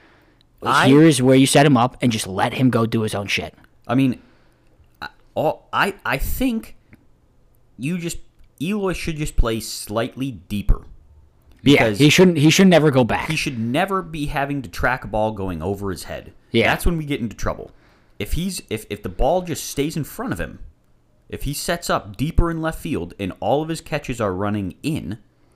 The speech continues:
Speaker 2: He needs
Speaker 1: he
Speaker 2: to
Speaker 1: can see where he's going.
Speaker 2: His, his rule should be, like, if his cleats touch dirt, stop running.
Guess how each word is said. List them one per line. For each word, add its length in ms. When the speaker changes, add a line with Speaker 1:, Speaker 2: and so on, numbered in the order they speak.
Speaker 2:
He 180
needs 300
Speaker 1:
he 80
Speaker 2:
to 60
Speaker 1:
can 100
see 240
where 180
he's 160
going. 320
Speaker 2:
His, 400
his 340
rule 380
should 200
be, 140
like, 340
if 220
his 580
cleats 640
touch 380
dirt, 360
stop 380
running. 260